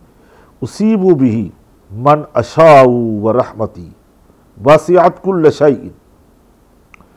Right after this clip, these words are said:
मैं जिसे चाहता हूँ अपना अजाब पहुँचाता हूँ और मेरी रहमत हर चीज़ को घेरे हुए है, तो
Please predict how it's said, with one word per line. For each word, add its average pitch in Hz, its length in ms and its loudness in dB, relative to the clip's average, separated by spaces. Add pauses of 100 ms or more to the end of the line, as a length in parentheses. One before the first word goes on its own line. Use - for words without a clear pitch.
(580)
मैं 151 340 0
जिसे 151 260 -4
चाहता 190 420 2
हूँ 165 260 -2 (140)
अपना 135 300 -4
अजाब 131 460 0
पहुँचाता 107 500 -6
हूँ 87 140 -18 (1300)
और 123 160 0
मेरी 160 360 4
रहमत 175 460 2 (160)
हर 127 240 2
चीज़ 208 440 -2
को 117 160 2
घेरे 185 380 6
हुए 117 240 0
है, - 180 -14 (1600)
तो - 100 -14